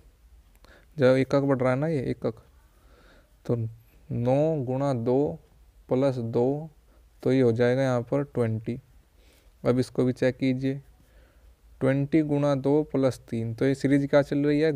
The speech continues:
गुणा दो प्लस एक, गुणा दो प्लस दो, यहाँ गुणा दो प्लस तीन, तो ये इस प्रकार से आपकी series चल रही है।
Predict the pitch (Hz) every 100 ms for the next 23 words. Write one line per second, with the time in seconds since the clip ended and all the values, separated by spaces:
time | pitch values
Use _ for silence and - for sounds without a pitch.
0 | 120 131 139 139 117 127 143 156 - 135
1 | 131 127 - 127 127 139 - - _ _
2 | _ 127 120 135 127 117 120 135 143 -
3 | - - - - _ 123 123 127 - 113
4 | 120 127 135 131 - _ _ _ - _
5 | - _ _ - 117 120 120 120 127 127
6 | 117 127 131 135 131 _ 120 123 123 -
7 | _ - 123 131 127 - - 131 143 139
8 | - 131 - 131 127 139 139 131 - -
9 | 135 135 - 113 110 107 110 -